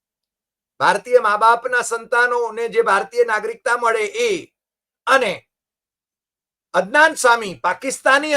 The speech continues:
અદનાન સામી, એને નરેન્દ્ર મોદીની સરકાર નાગરિકતા આપે, એ બંનેમાં કોઈ ફરક નથી. અદનાન સ્વામી પાકિસ્તાની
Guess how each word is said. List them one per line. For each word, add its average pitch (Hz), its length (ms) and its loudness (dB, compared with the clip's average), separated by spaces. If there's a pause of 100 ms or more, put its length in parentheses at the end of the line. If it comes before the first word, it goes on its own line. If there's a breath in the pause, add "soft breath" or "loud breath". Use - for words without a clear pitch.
અદનાન 254 300 0 (120)
સામી, 196 360 -2 (680)
એને 220 180 -8 (120)
નરેન્દ્ર 277 380 4
મોદીની 254 480 2
સરકાર 220 400 0 (520)
નાગરિકતા 202 600 0
આપે, 160 260 -4 (1400)
એ 226 140 2
બંનેમાં 233 500 0
કોઈ 247 240 8
ફરક 196 280 -2 (100)
નથી. 117 300 -16 (180)
અદનાન 226 380 -4
સ્વામી 214 420 -2 (1300)
પાકિસ્તાની 240 840 -2